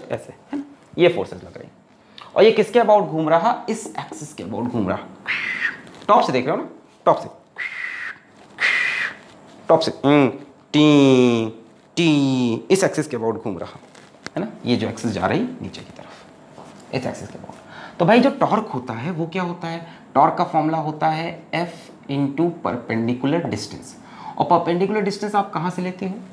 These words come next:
Axis of rotation से। तो इस फोर्स का axis of rotation से परपेंडिकुलर डिस्टेंस कितना होगा? परपेंडिकुलर डिस्टेंस ये रहा।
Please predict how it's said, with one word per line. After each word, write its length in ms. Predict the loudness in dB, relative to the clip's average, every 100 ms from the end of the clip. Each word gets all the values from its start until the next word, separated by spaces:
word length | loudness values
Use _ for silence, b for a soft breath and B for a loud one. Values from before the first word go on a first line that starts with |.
| -8 -8
Axis 240 | -6 -4
of 160 | -2 -2
rotation 320 | -6 -10 -12
से। 400 | -18 -20 -20 -20 -20 B B B B
तो 120 | 2
इस 260 | 4 4 2
फोर्स 300 | 4 4 4
का 340 | 2 2 2
axis 380 | -4 -4 -2 0
of 160 | 2 0
rotation 520 | -4 -4 -6 -4 -6
से 200 | -6 -10 -14 -4 0
परपेंडिकुलर 640 | 0 0 -2 -2 -2 -2
डिस्टेंस 400 | -2 -8 -10 -12
कितना 260 | -10 -6 -6
होगा? 320 | -6 -12 -14 -18 -20 B B B 0
परपेंडिकुलर 680 | 0 0 -2 -2 -4 -4
डिस्टेंस 480 | -4 -6 -6 -6 -4
ये 100 | -4
रहा। 220 | -4 -8